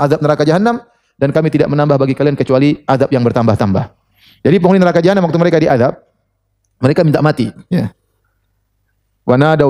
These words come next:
ya Malik liyaqdi alaina rabbuk." Mereka berteriak, "Wahai malaikat Malik, sampaikan kepada Allah, matikan kami."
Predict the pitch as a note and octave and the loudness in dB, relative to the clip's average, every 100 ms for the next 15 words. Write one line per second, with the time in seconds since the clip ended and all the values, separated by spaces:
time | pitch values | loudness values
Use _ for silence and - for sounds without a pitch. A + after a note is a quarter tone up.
0 | C3+ C3 D#3 D#3+ B2+ B2+ D#3 C3 C3+ C3 | 2 2 2 2 0 0 0 0 0 2
1 | E3 D3+ F3+ B2+ A2 - _ _ - B2+ | 2 2 0 0 -4 -8 _ _ -6 -2
2 | C#3+ C#3 C3+ D3+ D#3 D#3 D#3+ D#3+ D#3+ E3+ | 0 0 0 -2 0 0 0 0 0 0
3 | G3+ F#3 E3 F3+ F#3 F3 F3 F3 F#3 F#3 | -2 0 -2 0 0 0 0 2 0 0
4 | F#3 F3+ G3+ F3+ | 0 0 0 -2